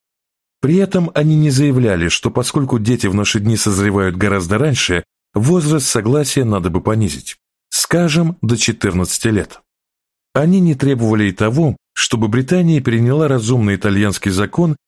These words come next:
снижающий возраст согласия, но лишь для подростков,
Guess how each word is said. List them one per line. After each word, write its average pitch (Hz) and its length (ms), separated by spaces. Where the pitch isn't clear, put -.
снижающий 139 720
возраст 95 360
согласия, 120 600
но 127 160
лишь 170 200
для 147 140
подростков, 117 680